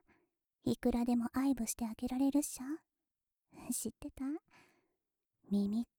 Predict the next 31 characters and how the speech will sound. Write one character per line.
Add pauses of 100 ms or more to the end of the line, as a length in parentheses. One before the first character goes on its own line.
て、 (760)
人
に
よ
っ
て
は
す
ご
い
敏
感
な
性
感
帯
だ
し。 (1200)
お
兄
さ
ん
は
ど
う
か
な？ (1300)
耳
穴
敏
感？